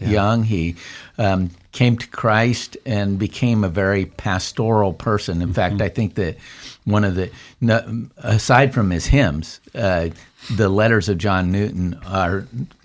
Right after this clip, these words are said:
Speaker 2: some of the richest
Speaker 1: That's one of my
Speaker 2: letters.
Speaker 1: favorite books. So you recommended that to me, like, I don't know, it might have been a decade ago. It was a long time ago.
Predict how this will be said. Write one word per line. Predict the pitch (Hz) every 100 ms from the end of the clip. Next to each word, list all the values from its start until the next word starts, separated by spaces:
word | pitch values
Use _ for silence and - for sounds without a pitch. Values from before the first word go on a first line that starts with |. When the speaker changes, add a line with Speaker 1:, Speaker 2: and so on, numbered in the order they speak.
| -
Speaker 2:
some | - 127
of | 98
the | 87
richest | 95 107 110 107 - -
Speaker 1:
That's | 151
one | 196
of | 240
my | 208
Speaker 2:
letters. | 165
Speaker 1:
favorite | 175 156
books. | 147 -
So |
you | 131 165
recommended | 202 165 131 131 127
that | 120 -
to | 120
me, | 110 104 101
like, | 101 101 -
I |
don't | 139 101
know, | 85 87
it |
might | 123 113 104
have | 92
been | 92
a |
decade | 82 95 - 85
ago. | 85 107
It |
was | 120
a |
long | 95 110 107
time | 92 98
ago. | 87 85 80